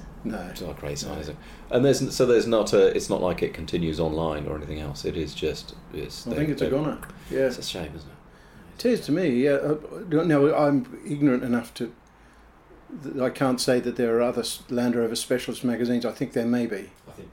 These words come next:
Speaker 2: yes.
Speaker 1: There were
Speaker 2: Yes.
Speaker 1: three at one stage, weren't there?
Speaker 2: Yeah.
Speaker 1: Land Rover Monthly, Land Rover Owner, and Land Rover something else.
Speaker 2: World?
Speaker 1: World, very
Speaker 2: Is that
Speaker 1: good.
Speaker 2: right? Or is that, I
Speaker 1: And I'm not sure what the fate of the others is, but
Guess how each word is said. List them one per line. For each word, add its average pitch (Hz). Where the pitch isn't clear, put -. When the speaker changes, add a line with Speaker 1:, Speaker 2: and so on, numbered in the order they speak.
Speaker 2:
yes. -
Speaker 1:
There 127
were 131
Speaker 2:
Yes. 127
Speaker 1:
three 147
at 104
one 110
stage, 110
weren't 127
there? 95
Speaker 2:
Yeah. 80
Speaker 1:
Land 127
Rover 113
Monthly, 113
Land 113
Rover 107
Owner, 110
and 107
Land 113
Rover 110
something 107
else. -
Speaker 2:
World? 139
Speaker 1:
World, 104
very 113
Speaker 2:
Is 104
that -
Speaker 1:
good. 110
Speaker 2:
right? 73
Or 85
is 82
that, 85
I 87
Speaker 1:
And 123
I'm 139
not 156
sure 139
what 135
the -
fate 131
of 117
the 120
others 120
is, 107
but -